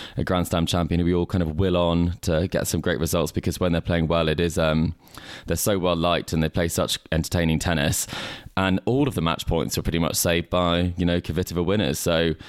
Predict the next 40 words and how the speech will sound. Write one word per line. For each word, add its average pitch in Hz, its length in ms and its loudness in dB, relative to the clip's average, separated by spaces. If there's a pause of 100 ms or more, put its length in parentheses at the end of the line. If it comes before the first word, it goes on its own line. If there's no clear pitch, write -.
(240)
that's 98 240 -2
something 85 680 0 (340)
that - 160 -2
you 85 140 2
can't 95 280 0
say 90 180 2
that 78 120 0
she 90 140 0
ever 82 100 -2
shies 87 280 2
away 82 340 2
on 82 100 2
the 80 80 2
big 85 220 -4
points. 78 200 0
I 87 40 0
think 82 160 -2
she 95 80 0
actually - 180 -2
plays 85 220 0
them 82 140 2
better 87 260 0
than 85 280 2 (500)
some 87 200 0
of 87 120 0
the, 87 180 -2
the 95 100 -2
less 98 180 0
significant 87 560 -2
points. 78 440 0
Um, 87 400 4 (640)
but 113 300 -2 (360)
I, 120 500 2 (200)
I 113 180 2
did 110 180 0
love 110 180 2
at 107 60 -2
the 98 140 2
end, 80 640 2 (200)
um, 82 380 2